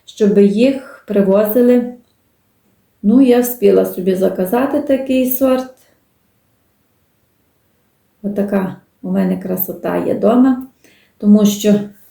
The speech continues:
ця орхідейка Є, бо орхідейки є, які мають дуже високі квітконіжки, а, а ця орхідейка має невисоку квітконіжку. Таким букетом вона цвіте.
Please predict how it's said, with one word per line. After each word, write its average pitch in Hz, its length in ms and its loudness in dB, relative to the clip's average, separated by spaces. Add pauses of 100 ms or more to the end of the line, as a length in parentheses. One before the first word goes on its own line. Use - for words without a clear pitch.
(640)
ця 202 200 0
орхідейка 202 840 0 (680)
Є, - 180 2
бо 185 240 0
орхідейки 202 800 2
є, 190 240 2
які 185 240 0
мають 185 340 -2
дуже 185 280 0
високі 180 420 0
квітконіжки, 269 1000 2 (480)
а, 214 100 -4
а 185 840 -2 (200)
ця 285 200 0
орхідейка 226 520 2
має 202 300 0
невисоку 240 720 2
квітконіжку. 185 840 -2 (440)
Таким 208 400 2
букетом 208 560 0
вона 175 260 -2 (100)
цвіте. 175 560 -4